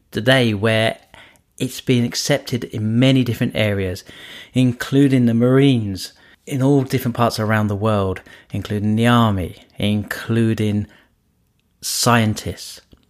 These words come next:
artists, sports, businesses are all seeking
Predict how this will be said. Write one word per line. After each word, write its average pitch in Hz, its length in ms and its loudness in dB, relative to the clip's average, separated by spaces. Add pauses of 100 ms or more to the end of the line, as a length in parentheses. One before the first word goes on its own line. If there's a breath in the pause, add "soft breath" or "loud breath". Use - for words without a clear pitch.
(880 soft breath)
artists, - 720 -2 (920 soft breath)
sports, - 800 -2 (280)
businesses 107 800 -2 (180)
are - 180 -10
all 131 320 4
seeking 117 720 -4